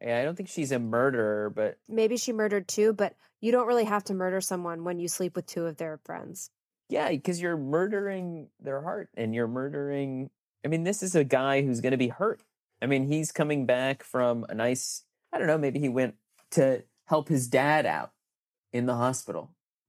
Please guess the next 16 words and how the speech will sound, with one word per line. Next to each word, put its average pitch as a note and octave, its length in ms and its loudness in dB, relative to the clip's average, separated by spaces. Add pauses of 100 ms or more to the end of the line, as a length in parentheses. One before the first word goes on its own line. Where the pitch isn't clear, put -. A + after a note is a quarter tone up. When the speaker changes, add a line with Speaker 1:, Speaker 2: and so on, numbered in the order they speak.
(140)
Speaker 1:
you A#2+ 140 -2
know? A2+ 340 0
Speaker 2:
Yeah. C4 300 2
Speaker 1:
And B2+ 160 0
then B2+ 100 2
he C3 160 4
comes C3 440 0
back B2+ 580 2 (720)
and A2 160 -2
catches B2+ 520 2
Macarena C#3+ 880 2 (180)
with A2+ 220 -2
his A#2 200 -2
two C#3+ 220 2
best B2 360 2
friends. F3 640 0